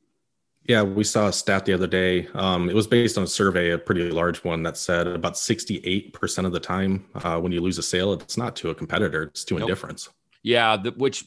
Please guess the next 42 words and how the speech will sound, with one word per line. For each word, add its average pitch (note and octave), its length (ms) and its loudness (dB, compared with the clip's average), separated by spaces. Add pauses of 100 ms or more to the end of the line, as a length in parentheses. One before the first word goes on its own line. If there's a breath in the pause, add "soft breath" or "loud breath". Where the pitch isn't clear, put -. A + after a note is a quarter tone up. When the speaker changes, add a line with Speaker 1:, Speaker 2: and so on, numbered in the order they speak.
Speaker 2:
uh, A2 80 -2 (260)
by C3 160 2
the B2 80 2
way, A#2+ 120 4
I G#2+ 120 2
think A#2+ 240 -2
we A#2 80 -2
really A2 260 0
should G2+ 180 -6
talk G#2+ 260 2
about G2 280 0
the G2 80 -4
way G2+ 400 2 (260 soft breath)
sellers A#2+ 440 2
are G2+ 60 -2
trained A2+ 420 0
over F#2 80 -4
the G2 80 -2
last G2+ 320 0
thirty, G2+ 220 -2
forty G2+ 340 -2
years, G2+ 500 0 (580 soft breath)
uh, F#2 180 0
with F#2+ 100 -8
that G2+ 180 0
competitive G#2 480 0
matrix, G#2+ 420 0
comparing C#3 500 4
themselves A#2 540 2
to C#3 100 -2
their A2+ 140 4
direct G#2 340 0
competitors. G2+ 640 -2
And G2+ 140 -4
what's G#2+ 240 0
really B2 320 2
changed F#2+ 440 -4
is F#2 220 -2 (460 soft breath)
your D3 320 6
number C#3 340 2
one A#2 340 0
comp-, G#2+ 460 -4